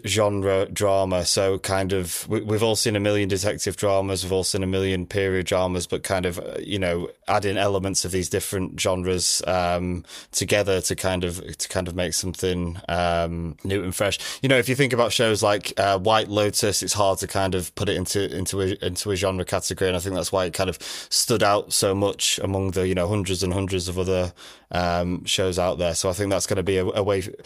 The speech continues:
a way to make, make what's old new again and, um, add kind of new wrinkles to these kind of tried and tested T V shows.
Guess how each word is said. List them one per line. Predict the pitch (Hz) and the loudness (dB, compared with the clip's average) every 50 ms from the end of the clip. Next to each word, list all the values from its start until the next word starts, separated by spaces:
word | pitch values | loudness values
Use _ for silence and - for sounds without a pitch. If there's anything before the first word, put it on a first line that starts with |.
| - - - - - | -12 -12 -10 -4 -2
a | |
way | 110 110 | 0 0
to | 104 - 107 | 0 2 0
make, | 107 104 - - - - | 0 0 -2 -6 -12 -6
make | - 117 110 107 - - | -2 0 0 0 0 0
what's | 110 107 - - - - - | 0 0 0 0 0 0 2
old | 107 113 110 107 104 104 98 - - - - _ _ | 2 4 4 4 4 2 0 -2 -4 -6 -10 _ _
new | - 113 113 113 110 107 110 | 0 2 4 4 4 4 2
again | - 101 87 - 95 92 90 92 | 2 0 0 2 2 2 2 2
and, | 90 87 90 90 90 | 0 0 0 0 -2
um, | - - 90 87 87 87 85 85 87 87 90 - - _ _ - | -2 0 0 2 2 2 0 0 -2 -4 -6 -8 -12 _ _ -2
add | 95 95 - - | -2 -2 -2 -2
kind | - 98 98 95 | -2 -2 -2 -2
of | 80 98 | -2 -2
new | 101 104 104 | 0 0 2
wrinkles | 95 95 101 95 95 - - 92 92 90 - - | 2 2 0 0 0 0 0 0 2 2 0 0
to | - 98 87 | 0 0 0
these | 92 92 90 - | 0 -2 -2 -2
kind | - - 95 87 | -2 -2 -2 -2
of | 85 - | -4 -2
tried | - 98 90 90 85 | -2 0 0 0 -2
and | 92 - | -2 -4
tested | - 98 - - - 87 - | -2 -2 -2 -4 -4 -6 -6
T | - 95 90 | -4 -4 -2
V | 87 92 90 | -2 -2 -2
shows. | 87 - 85 85 82 | -2 -2 -2 -2 -4